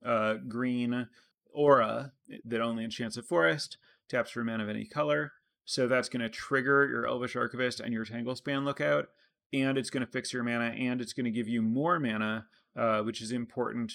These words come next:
because you're gonna be drawing so many cards, you wanna be able to keep, like, cast them. Um, so, like, cantripping an extra, like, m-, mana source that also fixes into play is huge. So,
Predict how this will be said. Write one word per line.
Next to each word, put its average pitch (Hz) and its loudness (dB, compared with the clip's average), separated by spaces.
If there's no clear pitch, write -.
because 113 -6
you're 113 -2
gonna 110 -2
be 110 -2
drawing 113 0
so 110 -6
many 110 -6
cards, 110 0
you 110 -6
wanna 107 -4
be 107 -6
able 107 -6
to 110 -12
keep, - -20
like, 113 -8
cast 113 -2
them. - -14
Um, 107 0
so, 127 -2
like, 110 -2
cantripping 143 -2
an 120 0
extra, 113 -2
like, 113 -4
m-, 117 -10
mana 123 -4
source 113 -4
that 117 -4
also 117 -4
fixes 127 -6
into 131 -8
play 131 -2
is 110 -8
huge. - -10
So, 123 0